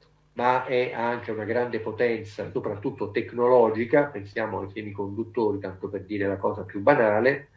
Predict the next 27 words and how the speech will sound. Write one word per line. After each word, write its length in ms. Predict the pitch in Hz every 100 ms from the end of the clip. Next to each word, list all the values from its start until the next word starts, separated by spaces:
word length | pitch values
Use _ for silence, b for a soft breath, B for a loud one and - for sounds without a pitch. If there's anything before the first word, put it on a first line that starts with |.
| b b _ _
vi 120 | 123
rendete 360 | 123 135 143
conto 340 | 147 110 101 113
dell'importanza 880 | 107 107 113 117 - 104 101 98 104
della 180 | 98 95
posta 320 | 95 98 98
in 120 | 92
gioco. 360 | 98 98 - - _ _ _ _
Ecco, 240 | - 117 123
in 140 | 123
tutte 420 | - 190 - 139
quelle, 640 | - 135 123 117 117 110 -
eh, 200 | 107 101
tracce, 720 | 139 135 104 - - 95 - _ _ _ - -
eh, 580 | 110 98 98 98 101 107 - - -
nell'Oceano 840 | 110 110 110 - 135 123 117 110 -
Pacifico, 840 | 113 107 147 - - 101 104 101 -
in 120 | 104
particolare 580 | 101 101 110 123 123 110
nel 160 | 107 104
Mar 280 | 110 107
Cinese 400 | 101 117 117 110
orientale 640 | 117 110 110 107 127 123 107
e 40 |
in 120 | 101 101
quello 240 | 110 107
meridionale, 840 | 113 123 151 147 127 127 160 165